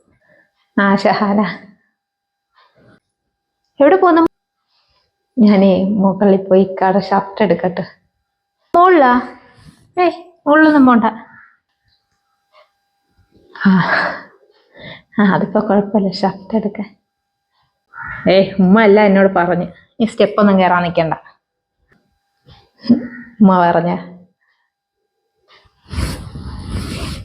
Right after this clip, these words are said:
ഉം, ഒരു കാര്യം ചെയ്യ്, ഈ റൂമിൽ കിടന്നു. നീ മുകളിലോട്ട് പോണ്ട, ഞാൻ പോയിക്കോളാം, മുകളിലത്തെ റൂം ഞാൻ എടുത്തോളാം. അത് കുഴപ്പമില്ല, ഷഹാന അവിടെ കിടന്നു,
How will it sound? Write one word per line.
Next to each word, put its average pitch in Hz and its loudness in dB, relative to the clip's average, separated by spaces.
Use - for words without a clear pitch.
ഉം, 185 4
ഒരു 214 2
കാര്യം 208 2
ചെയ്യ്, 170 0
ഈ 233 6
റൂമിൽ 202 4
കിടന്നു. 180 -4
നീ 233 4
മുകളിലോട്ട് 214 4
പോണ്ട, 185 0
ഞാൻ 208 0
പോയിക്കോളാം, 185 -2
മുകളിലത്തെ 190 2
റൂം 190 4
ഞാൻ 190 2
എടുത്തോളാം. 175 -2
അത് 214 4
കുഴപ്പമില്ല, 247 4
ഷഹാന 226 2
അവിടെ 240 4
കിടന്നു, 214 0